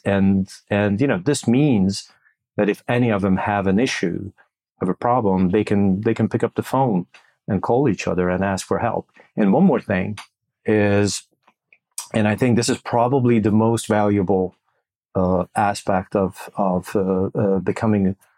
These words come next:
a member of a network like P R G N, is, as they say, it gets lonely at the top.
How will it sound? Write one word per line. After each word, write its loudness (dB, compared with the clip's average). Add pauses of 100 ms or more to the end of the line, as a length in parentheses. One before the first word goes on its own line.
(200)
a 0
member 2
of -2
a -2
network -4
like -4
P 0
R 0
G -4
N, -2 (640)
is, 0
as 0
they 2
say, 2
it -2
gets -2
lonely 2
at 0
the -4
top. -4